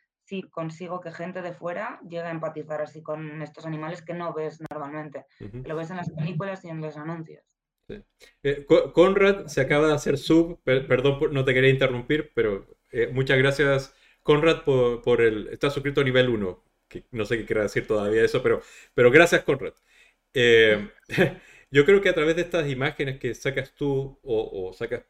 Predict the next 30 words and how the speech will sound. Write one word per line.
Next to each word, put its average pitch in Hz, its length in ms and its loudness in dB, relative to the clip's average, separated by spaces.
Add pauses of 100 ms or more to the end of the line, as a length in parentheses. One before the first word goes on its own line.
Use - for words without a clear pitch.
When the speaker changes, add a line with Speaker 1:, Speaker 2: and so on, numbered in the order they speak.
(120)
Speaker 2:
personas 120 380 -4
como 110 240 -8
tú 123 340 -6
de 107 140 -4
las 101 260 -8
vigilias, 117 580 -8 (280)
sobre 120 200 -2
todo 165 240 2
lo, - 140 -8
lo 135 120 -2
he - 20 -2
notado 143 600 -4 (400)
que 123 260 -4
las 123 160 -6
vigilias 139 340 -6
cuando 113 500 -4
vas 117 180 -8
a 123 60 -6
ver 123 180 -2
cerdos, 143 460 -4
por 123 160 -10
ejemplo, 156 380 -14
cuando 101 240 -14
se 113 120 -16
van 113 100 -6
a 117 40 -6
llevar 117 280 -8 (120)
cerdos 127 360 -6
al 127 100 -8
matadero, 127 460 -6